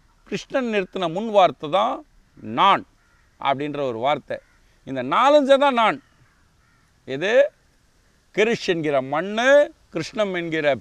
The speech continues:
பெண் தண்ணீரு, கிருஷ்ணம் என்-, கிருஷ்ணன் என்கிற வெப்பம்,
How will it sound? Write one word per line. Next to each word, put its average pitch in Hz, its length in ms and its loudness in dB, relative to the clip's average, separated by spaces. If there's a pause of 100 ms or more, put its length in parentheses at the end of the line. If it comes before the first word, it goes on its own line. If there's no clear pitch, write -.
(120)
பெண் 196 200 -2 (240)
தண்ணீரு, 208 480 2 (600)
கிருஷ்ணம் 226 500 -4
என்-, 170 160 -4
கிருஷ்ணன் 240 480 -2 (240)
என்கிற 180 300 -2 (1900)
வெப்பம், 214 400 2